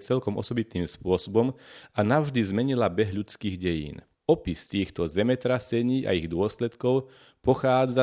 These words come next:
z pera a spomienok autentických svedkov udalostí, ktorých v nasledujúcich riadkoch chceme hojne citovať.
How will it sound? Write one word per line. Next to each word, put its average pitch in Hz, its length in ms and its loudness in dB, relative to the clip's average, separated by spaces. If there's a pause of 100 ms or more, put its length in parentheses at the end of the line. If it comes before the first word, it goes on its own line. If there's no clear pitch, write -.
z - 160 -12
pera 123 320 4
a 87 80 -4
spomienok 120 720 0
autentických 131 800 -2
svedkov 117 400 0
udalostí, 98 720 -2 (240)
ktorých 101 320 2
v 98 160 0
nasledujúcich 101 560 -2
riadkoch 92 560 -2
chceme 98 240 -4
hojne 95 240 -4
citovať. - 560 -10